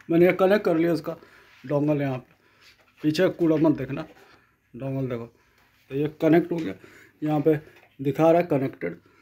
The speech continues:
I don't know चलेगा नहीं चलेगा, Charge करना पड़ेगा, क्या करना पड़ेगा। तो ये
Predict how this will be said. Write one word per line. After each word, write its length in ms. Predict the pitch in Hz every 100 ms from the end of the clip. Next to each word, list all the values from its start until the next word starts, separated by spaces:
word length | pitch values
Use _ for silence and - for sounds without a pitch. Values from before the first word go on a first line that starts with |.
| _ _ -
I 60 |
don't 320 | 131 135 139
know 100 | 139 143 _ _ _ _ _ _ _
चलेगा 380 | - 131 135 135
नहीं 140 | 127 123
चलेगा, 360 | 123 123 127 - - - - _ - _ _ - -
Charge 260 | 156 143 135
करना 260 | 143 131 135
पड़ेगा, 280 | 135 131 - - _ - _ -
क्या 100 | 131
करना 280 | 135 131
पड़ेगा। 260 | 127 131 127 - - - _ -
तो 40 |
ये 200 | 151 165